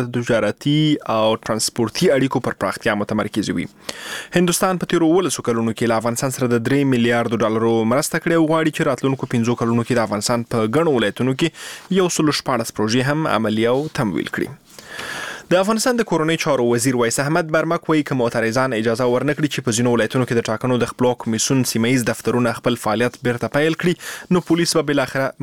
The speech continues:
مجبور شي چې له زور کار واخلي. ښاغلي برمک چې مزار شریف ته سفر کړی و،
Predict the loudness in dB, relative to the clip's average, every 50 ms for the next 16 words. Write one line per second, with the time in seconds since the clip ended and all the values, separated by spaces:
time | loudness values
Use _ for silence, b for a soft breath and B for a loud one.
0 | -2 -2 -2 0 0 0 0 0 -2 -4 -8 -2 0 0 2 2 2 0 0 2
1 | 2 2 0 0 -2 -2 -2 0 0 0 -2 -2 -2 -4 -4 -4 _ -18 -10 -6
2 | -4 -2 0 0 0 2 0 0 0 2 0 0 0 -2 -2 -2 -2 -4 -8 -14
3 | -12 -12 -12 -12 -12 -6 -2 0 2 2 2 2 2 0 0 0 -2 -4 -4 -2
4 | -2 -4 -4 -4 -2 -2 -2 -2 0 0 0 2 2 2 4